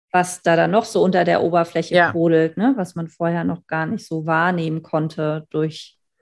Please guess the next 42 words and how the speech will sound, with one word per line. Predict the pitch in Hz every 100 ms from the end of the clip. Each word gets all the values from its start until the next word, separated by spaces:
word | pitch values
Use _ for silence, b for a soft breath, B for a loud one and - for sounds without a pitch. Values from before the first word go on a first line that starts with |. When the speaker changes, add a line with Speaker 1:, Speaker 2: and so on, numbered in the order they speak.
| _ _ _ _ -
Speaker 1:
ja, | 151 147
dadurch, | 143 156 160 156
dass | 160 - -
man | - 156
sich | 151 156
da | 156
jetzt | 156 156
noch | 165
nicht | 160 -
so |
intensiv | - - 156 156 156 -
mit | 156
beschäftigen | 170 - 175 - 170 165
konnte. | - 165 180 170 _ _
Speaker 2:
Ja, | 170 160
das | 160 165
stimmt. | - 165 170
Das | 175 -
eröffnet | - 175 175 170 170 - 185 - 214 190
sich | 190 185 -
eine, | 185 180 180 175 _ _
oh, | _
das | 123 -
hört | 147
sich | 143 139
jetzt | 127 -
fast | - 160
schon | - 139
philosophisch | 151 147 143 143 139 -
an, | 143
aber | 147 143
ja | 160 160
eine | 170 160
Welt, | 170 202 -
<laughs> | 277 - 285
zu | 214
der | 214
man | 240 277 233
dann | 214 220
irgendwie | 220 220
noch | 220 220
nicht, | 233 233